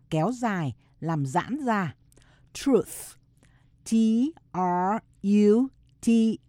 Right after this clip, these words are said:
H, là sự thật. Một từ nữa để chỉ việc này là exaggerate. E X A G G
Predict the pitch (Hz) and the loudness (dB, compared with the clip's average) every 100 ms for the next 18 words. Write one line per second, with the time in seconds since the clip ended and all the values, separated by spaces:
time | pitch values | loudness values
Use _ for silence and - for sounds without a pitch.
0 | _ 185 190 - - - _ - 165 170 | _ -6 -4 -6 -14 -20 _ -8 -2 -2
1 | 147 - 170 - 175 - _ _ _ _ | -4 -6 -8 -2 -2 -2 _ _ _ _
2 | _ _ 190 180 202 196 185 170 370 - | _ _ -6 0 2 2 2 -2 -6 -4
3 | 165 - 170 143 139 147 160 170 143 110 | -4 -2 -2 -2 -2 -4 -4 -2 -2 -6
4 | 147 156 143 - _ - 151 131 190 208 | -6 -6 -6 -10 _ -10 -10 -4 -2 -4
5 | - - 160 151 139 110 - - _ _ | -6 -2 0 0 -4 -6 -12 -20 _ _
6 | _ _ _ _ _ 220 247 254 262 - | _ _ _ _ _ 4 6 6 6 2
7 | _ _ - 208 240 - - - _ _ | _ _ -6 -2 -2 -4 -20 -20 _ _
8 | _ 180 196 190 185 214 285 _ _ _ | _ -2 0 2 4 2 0 _ _ _
9 | - 139 156 220 214 196 180 - _ 131 | -10 -4 2 4 4 2 0 -6 _ -12
10 | - | -2